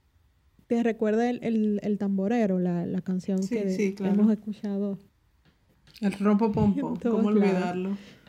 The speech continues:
Speaker 1: Exacto. Y, ah, yo soy fanática del tambor en la música, mm, por eso me encanta tanto la música africana, eh, también, aparte de R and B. Y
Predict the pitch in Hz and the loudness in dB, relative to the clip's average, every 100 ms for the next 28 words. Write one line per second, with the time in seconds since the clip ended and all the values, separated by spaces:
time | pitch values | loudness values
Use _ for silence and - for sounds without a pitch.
0 | - - _ - 220 220 226 185 165 - | -20 -20 _ -10 -4 -2 0 0 -2 -10
1 | 160 _ - _ _ _ _ _ - 247 | -16 _ -20 _ _ _ _ _ -6 0
2 | 247 240 240 233 - - 262 254 240 - | 2 2 2 0 -2 -6 -2 0 0 -2
3 | 214 285 294 330 339 302 254 277 269 254 | 2 4 4 2 4 0 2 0 0 2
4 | 240 240 220 196 170 170 - 202 190 185 | 2 2 0 0 0 -2 -2 0 2 0
5 | 180 - - 185 190 190 202 - 202 208 | -2 -2 -4 -2 -2 -2 -4 -2 -2 -2
6 | 233 240 226 220 220 220 208 214 208 208 | -2 -4 -2 -2 -2 -2 0 0 0 -2
7 | 226 214 - 208 185 180 190 - - - | -2 -4 -4 -4 -4 -4 -6 -10 -20 -20
8 | - - - 208 196 190 185 - _ _ | -20 -20 -8 -2 0 0 -2 -8 _ _
9 | _ _ _ 202 190 185 180 175 175 185 | _ _ _ -4 -2 0 -2 -2 -4 -6
10 | 175 190 185 - - _ - - - - | -4 -4 -4 -6 -12 _ -8 -8 -6 -10
11 | - _ _ _ _ _ _ _ _ _ | -12 _ _ _ _ _ _ _ _ _
12 | 262 262 247 233 226 220 208 | 0 2 2 2 0 -2 -4